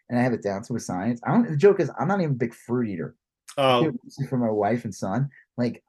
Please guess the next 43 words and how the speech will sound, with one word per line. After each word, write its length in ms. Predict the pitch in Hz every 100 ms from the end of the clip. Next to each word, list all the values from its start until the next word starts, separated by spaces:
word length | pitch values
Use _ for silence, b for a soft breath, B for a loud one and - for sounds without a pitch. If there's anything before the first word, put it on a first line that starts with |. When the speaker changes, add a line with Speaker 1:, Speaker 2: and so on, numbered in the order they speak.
| - 147
Speaker 1:
I'll 180 | 180
eat 140 | 196 147
some 140 | 120
s-, 260 | - - -
like, 160 | 104 95
strawberries 480 | - 110 107 117 113
and, 80 | 98
like, 100 | 95
in 60 |
my 120 | 78
oatmeal 240 | 92 - 123
and 80 | 123
stuff, 140 | 143
but, 100 | 131
like, 180 | 123 139
I 40 | 143
don't 160 | 180
really 180 | 180 123
eat 140 | 107 82
a-, 180 | 85 -
I'm 140 | 147 208
just 140 | 240
not 140 | 208 190
a 20 |
big 140 | 165
fruit 300 | - 170 165
eater. 240 | 117 98 92
I 60 |
don't 80 | 147
know 100 | 165
what 160 | 151 139
it 80 |
is. 140 | 135 -
I 100 | 135
love 180 | 220 143
fake 480 | - - 131 185 -
fruit 300 | - 104 -
flavors, 440 | - 101 87 87 98
which 160 | -
is 140 | 85 -
fucked 200 | 107 202
Speaker 2:
Yeah, 200 | 214 151
Speaker 1:
up. 120 | 95